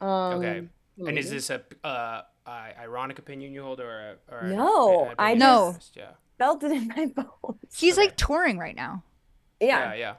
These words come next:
Speaker 2: So
Speaker 1: No, I believe in the kind of cycle of, of,
Speaker 2: Yeah.
Speaker 1: you know, like,
Speaker 2: You canceled,
Speaker 1: uh,
Speaker 2: you come back, whatever.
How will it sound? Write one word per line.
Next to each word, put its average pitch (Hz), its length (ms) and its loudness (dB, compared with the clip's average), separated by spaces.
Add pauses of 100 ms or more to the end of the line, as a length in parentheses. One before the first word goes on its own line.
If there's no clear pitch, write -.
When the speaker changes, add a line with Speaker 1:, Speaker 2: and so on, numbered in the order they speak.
(400)
Speaker 2:
So - 260 -4
Speaker 1:
No, 269 140 8
I 220 180 6
believe 277 500 -4
in 240 140 -4
the 196 100 -4
kind 160 280 -8
of 143 140 -12
cycle 135 720 -8
of, 120 260 -6
of, - 100 -20
Speaker 2:
Yeah. 247 560 2 (420)
Speaker 1:
you 156 140 -14
know, 143 200 -10
like, 127 240 -6
Speaker 2:
You 220 80 -4
canceled, 226 500 0
Speaker 1:
uh, - 20 0
Speaker 2:
you 208 80 0
come 190 220 -2
back, 170 340 0
whatever. 160 600 -6